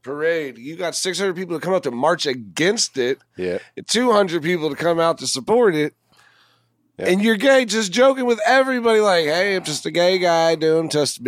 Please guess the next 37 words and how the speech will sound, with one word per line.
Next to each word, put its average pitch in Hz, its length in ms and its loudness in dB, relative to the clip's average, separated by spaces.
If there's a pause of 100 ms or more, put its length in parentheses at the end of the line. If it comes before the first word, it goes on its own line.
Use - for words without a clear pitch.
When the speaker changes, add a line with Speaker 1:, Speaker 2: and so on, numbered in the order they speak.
Speaker 1:
straight 151 400 -2
lives 165 340 4
matter." 175 520 2 (120)
You 147 140 0
Speaker 2:
Right. 151 80 0
Speaker 1:
know, 160 100 4
you're 185 200 4
like, 208 320 4
<laughs> 233 1500 0
this 247 260 0
guy's 254 240 2
a 247 60 -6
damn 240 260 4
comedian 202 880 -2
out 160 360 2
Speaker 2:
Yeah. 139 120 -2
Speaker 1:
here, 160 180 0
and 143 100 -6
you're 196 320 -4
like, 123 340 -2 (100)
"Nah, 123 400 -2
we're 131 240 -4
making 127 400 -8
signs 95 720 -4
and 78 160 -16 (160)
Speaker 2:
Yeah. 87 220 -4
Speaker 1:
taking 135 400 0
off 127 260 0
work." 139 300 -4
Thirty-six 185 720 -2
people 185 400 -8
got 156 200 0
arrested 170 580 0
over 165 300 2
this 143 240 0
Speaker 2:
Yeah. 95 140 0
Speaker 1:
shit. 123 180 -2